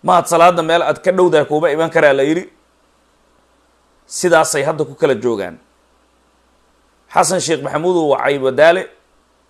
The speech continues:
Wuxuu ku yidhi, "Madaxweyne, tanaa jirta. Anaa imaan doono," uu yidhi. Xasanna aad buu u xanaaqay. Sidaasaa lagu kala maqan yahay.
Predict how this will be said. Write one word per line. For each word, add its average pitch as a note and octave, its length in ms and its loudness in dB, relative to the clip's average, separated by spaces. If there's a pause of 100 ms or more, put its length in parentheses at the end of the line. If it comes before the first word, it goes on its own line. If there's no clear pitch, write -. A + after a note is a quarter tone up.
(160)
Wuxuu C#3 260 -2
ku F#3 80 -4
yidhi, E3+ 180 0
"Madaxweyne, D3 480 0
tanaa D#3 280 0
jirta. C#3 340 -4 (640)
Anaa D3+ 280 0
imaan D#3 280 -2
doono," D#3 200 4
uu D3+ 80 -2
yidhi. D#3 260 -6 (460)
Xasanna D3+ 360 -2
aad D#3 200 -2
buu C#3+ 160 -6
u F3+ 40 -4
xanaaqay. C#3+ 520 -2 (760)
Sidaasaa D#3 520 -2
lagu C#3 240 -4
kala B2 220 -2
maqan A2+ 360 -6
yahay. G2+ 200 -12